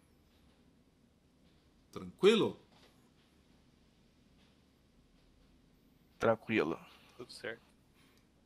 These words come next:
Speaker 1: Tá. Então, agora, vamos fechar isso aqui. Então, vocês também ficaram com dúvidas na parte da... E isso aqui é a parte de documentação. Então, vocês vão criar um view template,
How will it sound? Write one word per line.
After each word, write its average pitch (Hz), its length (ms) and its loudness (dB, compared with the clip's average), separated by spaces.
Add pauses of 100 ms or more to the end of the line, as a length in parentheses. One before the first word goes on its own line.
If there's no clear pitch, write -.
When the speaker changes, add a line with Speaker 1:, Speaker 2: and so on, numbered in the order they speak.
(140)
Speaker 1:
Tá. - 120 -16 (720)
Então, 107 540 -8 (680)
agora, 127 720 -2 (100)
vamos 98 380 -10
fechar 98 380 -14
isso - 180 -18
aqui. 165 320 -8 (1120)
Então, 156 180 -4
vocês 214 320 0
também 208 260 4
ficaram 190 440 0
com 185 160 0
dúvidas 180 480 2
na 185 120 0
parte 180 460 0
da... 143 720 2 (340)
E 220 100 0
isso 240 180 0
aqui 226 180 2
é 240 40 8
a 233 40 6
parte 226 340 6
de 226 80 2
documentação. 214 720 0
Então, 175 220 -2
vocês 190 220 -2
vão 196 120 2
criar 175 340 2
um 151 80 0
view 147 160 -2
template, 185 720 2